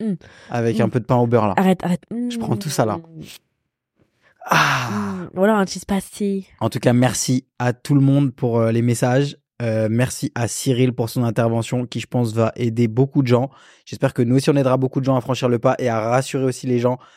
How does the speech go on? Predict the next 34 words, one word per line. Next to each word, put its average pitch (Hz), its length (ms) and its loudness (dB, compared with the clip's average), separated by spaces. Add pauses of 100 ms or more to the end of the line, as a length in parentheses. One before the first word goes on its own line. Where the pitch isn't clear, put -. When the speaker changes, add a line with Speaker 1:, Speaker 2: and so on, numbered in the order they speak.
(260)
Speaker 2:
pour 147 200 4
aller 131 280 4
étudier 135 300 0
à 131 40 4
l'étranger. 113 400 -2
Speaker 1:
Et 202 100 4
merci 208 500 2
à 190 100 2
Study 208 380 -2
U 190 40 -2
K 180 380 0
de 175 180 -6
nous 175 160 -2
avoir 170 200 2
donné 190 240 0
la 180 120 2
parole 185 240 -2
sur 185 160 -10
ce - 100 -12
sujet 190 300 -2
qui - 120 -6
est 170 120 -4
très - 500 -2
important. 180 480 -2 (260)
Et 202 60 4
si 254 120 4
vous 254 140 4
vous 233 60 6
chauffez 214 400 2
à - 80 0
aller 170 180 4
étudier 185 480 0
à 170 60 0
l'étranger, 170 560 0